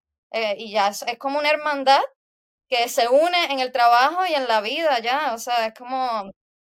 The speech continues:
eh, entonces eso a mí me ha gustado mucho.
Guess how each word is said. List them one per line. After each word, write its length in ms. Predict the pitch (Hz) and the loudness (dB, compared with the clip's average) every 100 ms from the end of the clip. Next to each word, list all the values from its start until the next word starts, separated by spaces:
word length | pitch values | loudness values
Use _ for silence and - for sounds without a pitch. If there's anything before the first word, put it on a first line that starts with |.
| _ _ 233 | _ _ -8
eh, 320 | 214 208 208 | -2 -2 -2
entonces 380 | 233 208 202 254 | -6 -10 -10 -6
eso 180 | 254 269 | -6 -6
a 40 | 254 | -6
mí 80 | |
me 120 | 196 190 | -6 -6
ha 20 | |
gustado 460 | 208 - 202 202 | -8 -6 -6 -4
mucho. 260 | 175 170 185 | -8 -14 -16